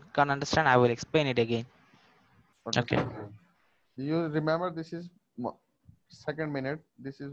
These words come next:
Speaker 2: one minute, like previous, and this is your current. Okay, P O C, low,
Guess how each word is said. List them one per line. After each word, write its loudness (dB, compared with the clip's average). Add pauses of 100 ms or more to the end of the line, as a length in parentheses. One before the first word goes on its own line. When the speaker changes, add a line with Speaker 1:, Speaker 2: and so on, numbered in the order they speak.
(140)
Speaker 2:
one -2
minute, -6 (360)
like -4
previous, -6 (220)
and -8
this -4
is -10
your -6
current. -4 (1080)
Okay, -8 (720)
P -10
O -8
C, -10 (2250)
low, -6